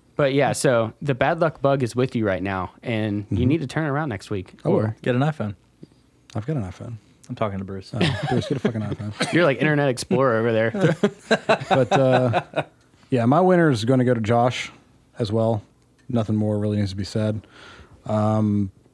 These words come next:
Speaker 2: my loser, like, like you said, it's easy to give it to, like, Jess or Brittany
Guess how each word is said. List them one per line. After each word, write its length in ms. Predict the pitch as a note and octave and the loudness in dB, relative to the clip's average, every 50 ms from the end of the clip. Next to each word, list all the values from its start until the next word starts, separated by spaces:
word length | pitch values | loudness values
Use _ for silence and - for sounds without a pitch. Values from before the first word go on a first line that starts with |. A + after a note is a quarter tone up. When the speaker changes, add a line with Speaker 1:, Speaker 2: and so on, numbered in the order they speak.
| - _ _ _ _ _ _ _ - _ _ _ _ - - - - - - - _ _ _ _ - | -20 _ _ _ _ _ _ _ -20 _ _ _ _ -20 -20 -20 -20 -20 -20 -20 _ _ _ _ -2
Speaker 2:
my 120 | B2 C#3 | 0 2
loser, 520 | D3+ C#3+ C3+ C#3+ C#3+ B2+ A2+ B2 A#2+ A#2+ A#2 | 4 4 4 4 4 4 4 2 2 2 2
like, 300 | A#2+ C3 B2 - - - | 2 0 0 0 0 0
like 140 | E3 D3+ D3 | 0 2 4
you 100 | G#3 G#3+ | 2 4
said, 200 | - F3+ D#3 C3 | 4 4 4 4
it's 160 | C3 A2+ - | 4 0 0
easy 320 | D#4+ D#3 F3+ F#3 D#3+ G#3 | 2 4 4 4 6 4
to 100 | G3 D#3 | 4 4
give 220 | C3 B2+ C3+ C3+ C#3 | 4 4 4 4 2
it 160 | - - - | 0 -2 -2
to, 100 | - C#3 | -2 0
like, 440 | C3+ B2 B2 A#2 A2 G#2+ - - - _ _ _ _ _ _ - B2 | 2 2 2 2 2 0 -2 -6 -14 _ _ _ _ _ _ -6 -4
Jess 520 | A2 - A#2 A2+ A#2+ C3 - - - - | -2 0 2 2 2 0 0 -4 -8 -8
or 140 | - A#2+ A#2 | -6 -6 -4
Brittany 500 | G2+ F#2+ B2 B2+ C3+ E3 E3 E3+ E3 D3+ | -2 -2 -2 0 2 2 2 2 2 0